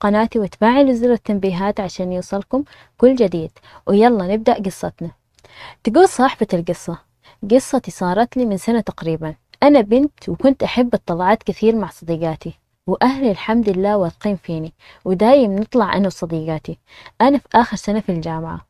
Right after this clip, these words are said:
وكل صديقاتي مثلي أهاليهم معطينهم الحرية والثقة،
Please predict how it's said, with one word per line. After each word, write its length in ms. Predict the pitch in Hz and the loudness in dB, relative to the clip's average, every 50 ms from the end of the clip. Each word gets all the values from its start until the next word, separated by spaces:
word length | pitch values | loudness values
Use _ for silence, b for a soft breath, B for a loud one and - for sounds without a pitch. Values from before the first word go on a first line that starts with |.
| _ _ _ - | _ _ _ -8
وكل 300 | - 175 - 240 254 247 | -4 0 4 4 4 4
صديقاتي 600 | - 226 196 180 175 175 175 208 233 - - 220 | 0 -6 -6 -4 -4 -2 -2 -2 -2 -2 -2 -6
مثلي 320 | 185 160 - - 170 - - _ _ _ - - | -6 -6 -8 -10 -12 -12 -14 _ _ _ -6 -6
أهاليهم 480 | - 156 175 175 175 190 220 214 214 | -4 -2 0 0 2 2 2 2 2
معطينهم 600 | 190 175 170 156 - - 185 185 202 214 214 202 | 0 -4 -6 -8 -6 -4 -4 -2 -2 -2 -2 -4
الحرية 480 | 180 - - - 165 170 190 214 220 202 | -6 -8 -8 -8 -4 0 0 2 2 2
والثقة، 440 | 170 - - - - - - 160 | 0 0 -4 -14 -18 -14 -14 -16